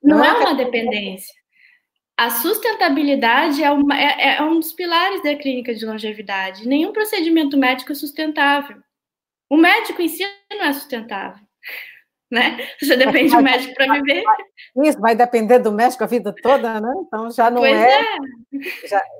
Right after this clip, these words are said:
Speaker 2: já não tá dentro da,
Speaker 1: Já
Speaker 2: do
Speaker 1: não é
Speaker 2: processo.
Speaker 1: sustentável,
Speaker 2: É.
Speaker 1: né?
Speaker 2: Isso.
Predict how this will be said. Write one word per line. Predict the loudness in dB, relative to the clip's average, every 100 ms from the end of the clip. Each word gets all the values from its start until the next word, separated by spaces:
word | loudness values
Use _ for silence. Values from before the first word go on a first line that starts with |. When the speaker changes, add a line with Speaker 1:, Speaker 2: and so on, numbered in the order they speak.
| -6
Speaker 2:
já | 0 0
não | 0
tá | 2 0
dentro | 2 -2 -2 -4
da, | 0 2 2 0 -2 -6 -16 -14 -2
Speaker 1:
Já | 0 4
Speaker 2:
do | 2
Speaker 1:
não | 4
é | 2
Speaker 2:
processo. | 2 -6
Speaker 1:
sustentável, | -8 -10 -8 -8 -8 -10 -14 _ _ _ _ _
Speaker 2:
É. | -20 _ _ -16
Speaker 1:
né? | -14 -16 -20 _ _ _ _ _ _ _ _ _ _ _ _ _ _ -6 -4 -4
Speaker 2:
Isso. | -6 -8 -6 -8